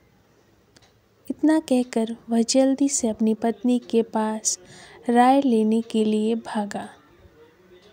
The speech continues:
रास्ते में उसे एक मित्र मिला। मित्र से भी उसने सलाह ली। मित्र ने कहा, "इस अवसर को मत गंवाओ, तुम मुझसे राज्य मांग लो, तुम राजा बनकर रहना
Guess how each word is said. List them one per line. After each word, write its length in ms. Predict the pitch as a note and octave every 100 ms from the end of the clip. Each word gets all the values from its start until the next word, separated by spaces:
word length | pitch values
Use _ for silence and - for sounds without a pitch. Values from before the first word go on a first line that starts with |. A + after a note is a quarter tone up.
| _ _ _ _ _ _ _ _ - _ _ -
रास्ते 500 | A#3+ B3+ B3+ - E4+
में 140 | E4+ D#4
उसे 380 | D4 - C#4+ C#4+
एक 140 | C#4+
मित्र 340 | A#3+ A#3+ -
मिला। 320 | G#3+ G#3 G#3+ G3+ - - - - _ _ _ _ _ _ A#3
मित्र 320 | A#3 A#3+ A#3+
से 280 | - A#3 A3+
भी 300 | A#3 A#3 A3+ _ _ _ _ _ -
उसने 340 | B3 - C#4
सलाह 440 | C4+ A#3+ A#3 A3 G#3+
ली। 200 | A3 G3+ _ - - _ C4
मित्र 300 | C#4 C#4 D4
ने 280 | C#4+ C#4+ C#4
कहा, 400 | A#3 G#3+ A3 A3 _ _ _ _ _ A#3+
"इस 200 | A3+ A3+
अवसर 380 | G#3+ - A3
को 180 | A3 A3
मत 240 | G#3 G#3 G3+
गंवाओ, 440 | G#3 G#3 A#3 A#3+ _ _ _ _ _ _ -
तुम 160 | D4+ D4+
मुझसे 500 | A3+ - C4+ D#4 C#4+
राज्य 440 | A3+ A3+ G#3 A3
मांग 280 | G#3 G#3 A3
लो, 300 | B3+ B3 - _ _ _ _ -
तुम 180 | G#3
राजा 360 | G#3 G3+ G3+ G#3
बनकर 400 | G#3 G#3 A#3 A#3
रहना 360 | B3 B3+ C#4+